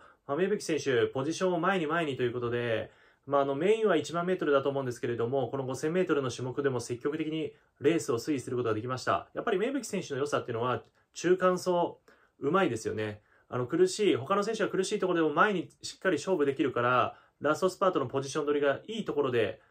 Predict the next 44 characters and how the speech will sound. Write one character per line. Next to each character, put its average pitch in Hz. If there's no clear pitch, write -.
発 135
揮 -
で 127
き 127
る 98
と 139
い 135
う 131
と -
こ 131
ろ 123
で、 120
ま 139
あ、 -
他 180
の 196
選 220
手 220
の 190
方 180
が 151
ス -
プ -
リ 185
ン 180
ト 170
は 151
あ -
る 175
か 170
も 139
し 135
れ 139
な 139
い 139
で 127
す 120
け 120
ど、 117
ト 151
ー 180
タ 196
ル 196
で、 190